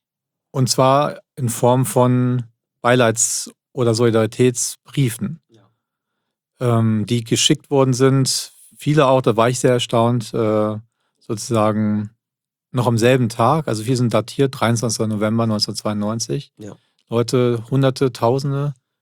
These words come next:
Speaker 1: haben Briefe geschrieben. Kannst du was zu diesen Briefen sagen? Was war, was waren das für Briefe?
Speaker 2: Also total skurrile Geschichte. Ähm, dazu muss man tatsächlich auch, äh, nach dem Podcast hier vielleicht überlegen, den Film zu schauen, die Möllner Briefe.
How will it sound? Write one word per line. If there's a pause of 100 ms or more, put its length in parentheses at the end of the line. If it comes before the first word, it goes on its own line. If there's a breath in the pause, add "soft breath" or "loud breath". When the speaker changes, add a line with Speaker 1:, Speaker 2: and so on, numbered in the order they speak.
(220)
Speaker 1:
haben
Briefe
geschrieben.
Kannst
du
was
zu
diesen
Briefen
sagen?
Was
war,
was
waren
das
für
Briefe?
Speaker 2:
Also
total
skurrile
Geschichte.
Ähm,
dazu
muss
man
tatsächlich
auch,
äh,
nach
dem
Podcast
hier
vielleicht
überlegen,
den
Film
zu
schauen,
die
Möllner
Briefe.